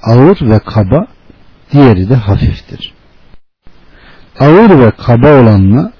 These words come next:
şirki ekber, büyük şirk denilir. Ki bu Allah'ın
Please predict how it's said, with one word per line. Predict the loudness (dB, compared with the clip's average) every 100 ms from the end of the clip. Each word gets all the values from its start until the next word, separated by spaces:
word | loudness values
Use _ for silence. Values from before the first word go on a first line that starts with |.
| _ _
şirki | -12 -8 -2 -2 -2 -6 -4
ekber, | -4 -4 -4 0 0 -2 -10 -20 _ _ _ -2
büyük | 2 2
şirk | -2 -8 -10 -14 -12
denilir. | -10 -10 -12 -16 -18 -20 -20 _ _ _ -20 _
Ki | -6 -2 -2 -4 _ -20 _ -8
bu | -2
Allah'ın | 0 2 4 2